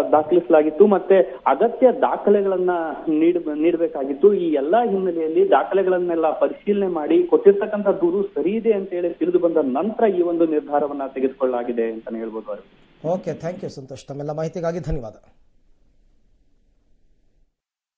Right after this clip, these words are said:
Speaker 2: So ಒಂದ್ ಕಡೆ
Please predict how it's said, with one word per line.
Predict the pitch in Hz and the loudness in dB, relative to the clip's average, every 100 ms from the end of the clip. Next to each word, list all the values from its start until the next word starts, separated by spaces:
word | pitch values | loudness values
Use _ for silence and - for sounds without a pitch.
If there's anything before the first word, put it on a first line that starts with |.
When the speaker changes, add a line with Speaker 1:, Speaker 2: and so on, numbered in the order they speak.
| _ _ _ _ _ _ _ _ _ _ _ _ _ _ _ _ _ _ - | _ _ _ _ _ _ _ _ _ _ _ _ _ _ _ _ _ _ -8
Speaker 2:
So | |
ಒಂದ್ | 165 151 147 156 165 | -6 -4 -6 -6 -6
ಕಡೆ | 175 175 165 143 _ | -2 0 0 -2 _